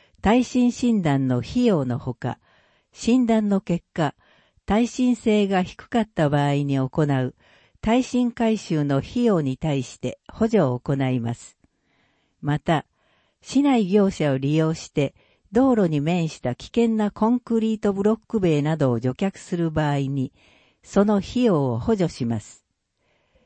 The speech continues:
補助を受けるには事前の申請が必要です。申請方法などの詳細は市ホームページで確認してください。キューアールコードがあります。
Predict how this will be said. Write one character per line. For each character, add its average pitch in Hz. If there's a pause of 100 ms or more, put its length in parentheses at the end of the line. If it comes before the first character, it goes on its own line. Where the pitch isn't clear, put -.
(240)
補 262
助 240
を 180
受 165
け 196
る 165
に 143
は 120 (180)
事 143
前 233
の 214
申 220
請 202
が 185
必 -
要 151
で 135
す。 - (1040)
申 254
請 247
方 233
法 156
な 165
ど 151
の 123
詳 151
細 135
は 127 (320)
市 - (120)
ホ 214
ー -
ム 233
ペ 214
ー 160
ジ 135
で 117
確 -
認 156
し -
て 143
く -
だ 131
さ 127
い。 113 (1200)
キ 254
ュ 277
ー 254
ア -
ー 240
ル 233
コ 214
ー 170
ド 139
が 123
あ 117
り 113
ま 110
す。 -